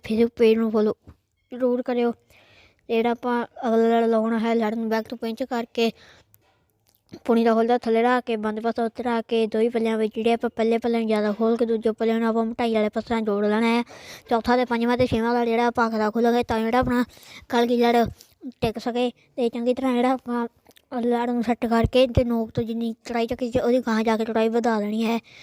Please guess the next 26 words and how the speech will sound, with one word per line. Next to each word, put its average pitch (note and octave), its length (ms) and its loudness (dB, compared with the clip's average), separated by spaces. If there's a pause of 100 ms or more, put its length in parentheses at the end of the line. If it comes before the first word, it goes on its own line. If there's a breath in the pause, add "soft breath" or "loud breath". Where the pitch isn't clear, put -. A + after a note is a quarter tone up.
(240 loud breath)
ਤੇ A#3+ 100 -4
ਨਾਲ A3+ 220 2
ਦੀ A#3+ 120 0
ਨਾਲ A#3 100 0
ਪ੍ਰੈਸ A3+ 280 -2
ਕਰਕੇ A3+ 380 -2
ਤੇ A#3 300 0
ਲੜ A3 220 0
ਨੂੰ A3 180 -4
ਸਾਫ਼ G#3+ 260 0
ਕਰਕੇ A3 260 2
ਲਗਾ G#3+ 320 0
ਦੇਣਾ G#3+ 200 0
ਹੈ। A3 220 2 (2500 loud breath)
ਜਿਹੜਾ B3 160 4
ਆਪਾਂ A#3 300 0
ਅਗਲਾ A3+ 180 0
ਲੜ A3+ 140 -2
ਲਗਾਉਣਾ A3+ 360 0
ਹੈ, A3+ 260 2
ਲੜ G#3+ 200 -2
ਨੂੰ A3+ 140 -2
ਬੈਕ A3+ 200 -2
ਤੋਂ A3+ 80 -10
ਪਿੰਚ A3 260 -10
ਕਰਕੇ A#3 460 -2